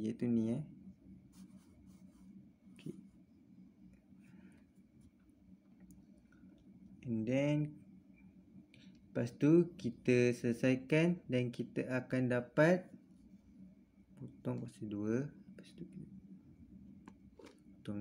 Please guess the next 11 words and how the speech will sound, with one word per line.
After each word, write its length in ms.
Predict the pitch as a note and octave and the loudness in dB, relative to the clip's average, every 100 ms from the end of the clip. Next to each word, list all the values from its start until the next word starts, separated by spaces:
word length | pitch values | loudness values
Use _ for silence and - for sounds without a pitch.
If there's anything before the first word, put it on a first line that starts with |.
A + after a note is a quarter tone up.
| F#2+ | -8
ni. 60 | F#2+ - - - - - - - - - - - _ F#2+ - - - - - | -12 -20 -20 -20 -20 -20 -20 -20 -20 -20 -20 -20 _ -20 -20 -20 -20 -20 -12
And 160 | A2+ G#2+ | -8 -2
then 240 | B2+ C3+ | -2 -2
kita 320 | - - A#2+ | -6 -12 -12
akan 240 | - G#2+ G#2+ | -6 -6 -4
dapat 560 | G#2+ - G#2 G2+ A2 - - - - - - - - - - - | -8 -8 -8 -6 -8 -14 -20 -20 -20 -20 -20 -20 -20 -20 -16 -8
satu 960 | C3 C3 - - - - - C#3 C3+ C3 - - - - - - - - - - - - - - | -2 -2 -4 -12 -18 -18 -4 -2 0 -4 -8 -20 -20 -20 -20 -20 -20 -20 -20 -20 -20 -20 -20 -6
per 240 | A#2+ G#2 | -4 -4
dua 600 | G2 G#2 A#2+ B2+ B2+ B2+ - - - - - - - - - - - - - - - _ - - - - - | -4 -2 0 2 0 0 -6 -18 -20 -20 -20 -20 -20 -20 -20 -20 -20 -20 -20 -20 -20 _ -20 -20 -20 -20 -10
J 460 | G#2 - A#2+ D3+ - - - - - - - - - - - - - - - - - - - - - - - - - - - - - - - | -8 -2 0 0 -6 -18 -20 -20 -20 -20 -20 -20 -20 -20 -20 -20 -20 -20 -20 -20 -20 -20 -20 -20 -20 -20 -20 -20 -20 -20 -20 -20 -20 -20 -18
dengan 480 | C#3 A#2 A#2 A#2 A#2+ | -6 -4 -4 -6 -10